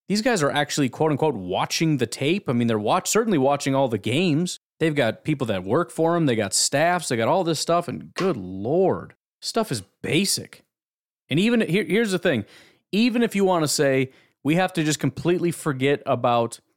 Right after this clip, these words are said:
these two weeks," and, and this is gonna be my, my whole thought process when I go through and make all these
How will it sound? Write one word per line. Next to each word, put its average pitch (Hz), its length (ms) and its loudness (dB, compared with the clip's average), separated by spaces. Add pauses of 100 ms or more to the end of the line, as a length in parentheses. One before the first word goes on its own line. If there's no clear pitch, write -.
(320)
these 139 260 2
two 147 220 2
weeks," 123 320 0
and, 127 140 0
and 139 180 0
this 143 140 0
is 160 60 -2
gonna 160 120 0
be 147 140 2
my, 135 320 2
my 123 220 2
whole 143 160 0
thought 127 360 0
process 113 480 -2
when 113 80 -2
I 110 80 -2
go 117 160 -2
through 113 200 -6
and 107 100 -2
make 110 160 -2
all 110 180 0
these 101 380 -10